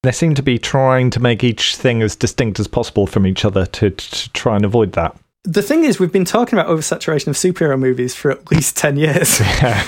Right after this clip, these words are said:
Speaker 2: <laughs> And it doesn't seem to have happened.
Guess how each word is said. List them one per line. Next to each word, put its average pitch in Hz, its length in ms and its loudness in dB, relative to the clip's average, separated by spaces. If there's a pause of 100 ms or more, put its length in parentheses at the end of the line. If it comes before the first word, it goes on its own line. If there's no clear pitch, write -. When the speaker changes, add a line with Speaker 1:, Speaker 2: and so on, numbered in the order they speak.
(160)
Speaker 2:
<laughs> - 360 0
And 214 360 2
it 240 120 -2
doesn't 190 360 0
seem 175 260 -2
to 165 120 -2
have 151 140 -2
happened. 139 440 -2